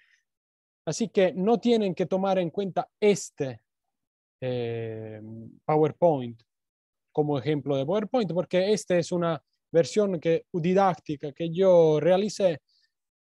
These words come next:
para esquemáticamente, eh, asegurarme y enseñarle, a-, asegurarme de que ustedes entiendan bien el contenido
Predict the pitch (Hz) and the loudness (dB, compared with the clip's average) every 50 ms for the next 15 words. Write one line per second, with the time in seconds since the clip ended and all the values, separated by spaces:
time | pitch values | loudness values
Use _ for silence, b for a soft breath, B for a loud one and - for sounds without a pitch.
0 | _ _ _ 180 175 175 170 170 165 156 156 156 156 165 170 165 - - 196 185 | _ _ _ 0 2 2 2 2 2 0 -2 -4 -4 -4 -6 -6 -2 -2 0 0
1 | 185 175 - 190 175 - 180 175 190 196 196 185 165 131 - 151 135 131 127 - | 0 0 -2 -4 -4 -2 -2 -2 0 0 0 -2 -2 0 0 0 0 0 -6 -10
2 | 151 143 135 131 127 127 127 127 123 123 123 123 123 120 - 139 - - 180 165 | -12 -10 -8 -8 -8 -8 -6 -8 -8 -8 -8 -8 -8 -8 -8 -6 -2 0 0 2
3 | 170 185 180 185 185 175 156 143 139 139 139 143 156 156 - _ _ _ _ _ | 2 2 4 4 4 4 2 2 -2 -6 -8 -8 -10 -12 -14 _ _ _ _ _
4 | _ _ _ _ _ _ _ _ _ _ _ _ 151 151 160 160 - - 220 220 | _ _ _ _ _ _ _ _ _ _ _ _ -4 -2 -2 -2 0 0 0 2
5 | 202 175 147 131 123 120 127 127 127 123 113 - _ _ _ _ _ _ _ _ | 2 0 0 -2 -4 -6 -6 -8 -8 -10 -12 -16 _ _ _ _ _ _ _ _
6 | _ _ _ _ _ _ _ _ _ _ 151 156 151 175 - 180 175 185 202 233 | _ _ _ _ _ _ _ _ _ _ -6 -4 -4 -4 -2 0 0 4 4 4
7 | 233 214 190 170 160 151 160 160 160 160 147 - 160 151 139 - - - 214 233 | 4 4 2 0 0 0 0 0 0 -2 -2 -2 -2 -2 -2 -4 -4 0 2 2
8 | 233 208 175 160 151 135 - - - 170 160 143 143 139 - 170 175 175 175 170 | 2 2 2 -2 -4 -6 -8 -12 -12 -8 -6 -6 -6 -6 -4 -2 -2 0 0 0
9 | 160 151 143 139 135 135 131 131 143 156 156 160 156 143 135 131 123 - - 147 | -2 -2 -4 -4 -6 -8 -6 -4 -2 -2 0 -2 -2 -4 -6 -8 -8 -6 -6 -6
10 | 135 123 - 143 151 160 160 143 127 120 113 107 | -4 -4 -4 -2 -2 -2 -2 -2 -4 -4 -8 -10